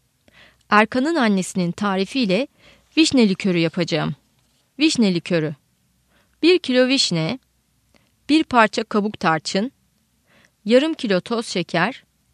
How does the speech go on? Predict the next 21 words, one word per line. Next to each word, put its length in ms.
üç 300
dört 320
karanfil, 580
üzerini 400
kapatacak 600
kadar 440
otuz 360
beş 180
kırk 300
derecelik 560
alkol. 400
Kavanoza 640
bir 140
sıra 320
vişne, 520
bir 140
sıra 300
şeker 460
koyup 640
kapağını 420
kapayın 540